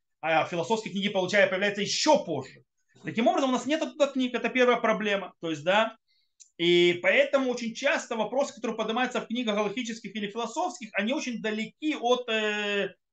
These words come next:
скажем так, политических и государственных вопросов, которые поднимаются сейчас. И ответов там на них мало. Более того,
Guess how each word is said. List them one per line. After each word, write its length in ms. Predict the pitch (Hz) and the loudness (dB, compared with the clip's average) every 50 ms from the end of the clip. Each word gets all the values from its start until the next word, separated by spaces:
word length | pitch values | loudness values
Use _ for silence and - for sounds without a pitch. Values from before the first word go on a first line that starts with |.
| _ _ _ _ _ | _ _ _ _ _
скажем 320 | - - 196 185 196 196 | -6 -2 0 0 0 4
так, 220 | - 220 220 - | 2 2 0 2
политических 680 | - 226 220 220 233 285 233 - - - 220 - - - | 2 2 2 2 0 -2 -4 -4 -6 -6 -8 -8 -8 -8
и 120 | 202 170 | -8 -6
государственных 400 | 160 175 - 240 240 - 214 196 | -6 -2 0 -2 0 0 0 -2
вопросов, 260 | 214 214 302 294 - | -2 -2 -2 -6 -4
которые 180 | - 254 226 - | -4 -6 -4 -4
поднимаются 340 | 214 202 233 240 226 233 214 | -4 0 0 0 0 -2 -10
сейчас. 420 | - - - - 180 - - - _ _ _ _ _ | -12 -6 -2 -2 -2 -2 -2 -14 _ _ _ _ _
И 200 | - 170 165 170 | -4 -2 0 2
ответов 480 | 170 180 180 185 240 269 269 269 220 - | 2 0 0 0 0 0 0 0 -2 -2
там 140 | - 220 214 | -2 -2 -2
на 60 | 220 | -2
них 160 | 226 226 - | -4 -4 0
мало. 380 | 220 226 202 147 - - - _ _ _ - _ _ _ _ _ _ _ - - | 4 4 4 4 4 -2 -10 _ _ _ -20 _ _ _ _ _ _ _ -8 -2
Более 360 | 196 277 339 359 349 330 277 | 2 2 4 4 6 6 6
того, 640 | - - 233 214 190 180 180 156 123 98 - - | 6 4 2 2 2 2 -2 -4 -4 -6 -8 -12